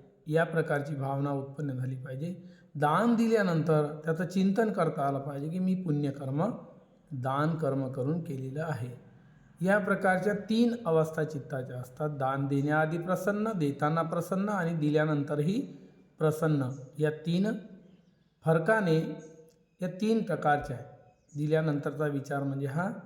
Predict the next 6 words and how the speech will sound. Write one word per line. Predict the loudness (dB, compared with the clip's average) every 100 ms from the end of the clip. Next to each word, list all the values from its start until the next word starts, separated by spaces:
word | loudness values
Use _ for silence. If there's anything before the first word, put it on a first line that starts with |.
| -18 -10 -6
फरकाने | -4 0 0 0
अलग | 0 0 0
अलग | -2 -2 -4 -14 -10 -2
तीन | -2 0
प्रकार | -2 -2 -4 -6 -12 -20 -18
आहे. | -12 -10 -12